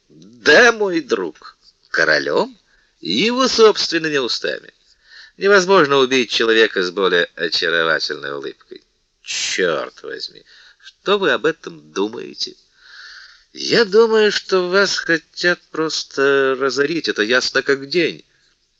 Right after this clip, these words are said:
«Значит, вы остаётесь при прежнем убеждении?» «Да, тут, впрочем, нет ничего удивительного, потому что мы и раньше предвидели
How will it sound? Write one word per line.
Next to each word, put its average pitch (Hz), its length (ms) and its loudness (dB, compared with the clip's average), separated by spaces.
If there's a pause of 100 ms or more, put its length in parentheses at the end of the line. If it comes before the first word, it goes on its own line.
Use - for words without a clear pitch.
(480)
«Значит, 76 280 -6
вы 95 120 2
остаётесь 104 420 0
при 113 120 -2
прежнем 85 400 -2
убеждении?» 65 640 -12 (180)
«Да, - 760 -6
тут, 330 260 -12
впрочем, 170 720 -12 (720)
нет 185 240 -4
ничего 156 360 0
удивительного, 135 840 -4
потому 101 400 -8
что - 200 -6
мы 135 160 -2
и 120 60 2
раньше 180 420 0
предвидели 80 680 -10